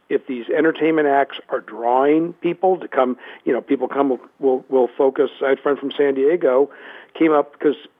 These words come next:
Diana Ross was playing at, the, at, I think at Wynn, and they came to town specifically to see Diana Ross.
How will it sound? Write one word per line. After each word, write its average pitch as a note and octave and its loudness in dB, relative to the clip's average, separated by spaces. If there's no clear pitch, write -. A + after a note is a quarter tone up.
Diana C#3+ 4
Ross D#3+ 2
was C3 -6
playing C#3+ 2
at, C3+ -2
the, A#2 -8
at, B2+ -2
I C3 -2
think C#3+ -2
at A2+ 2
Wynn, C3 0
and G2+ -8
they A#2 -2
came C3 0
to C3+ 0
town C3+ -2
specifically C#3+ -2
to C3 -4
see D3 -2
Diana B2 0
Ross. F#3+ 0